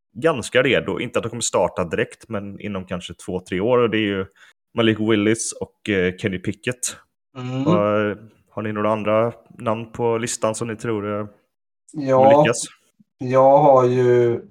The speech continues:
Speaker 2: Sam Howell, faktiskt. Jag vet att Måns har, eh, Willis som Q B ett.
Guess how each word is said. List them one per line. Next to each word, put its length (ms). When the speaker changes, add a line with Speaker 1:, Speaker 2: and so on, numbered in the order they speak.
Speaker 2:
Sam 260
Howell, 520
faktiskt. 580
Jag 240
vet 180
att 100
Måns 340
har, 400
eh, 60
Willis 340
som 420
Q 200
B 180
ett. 300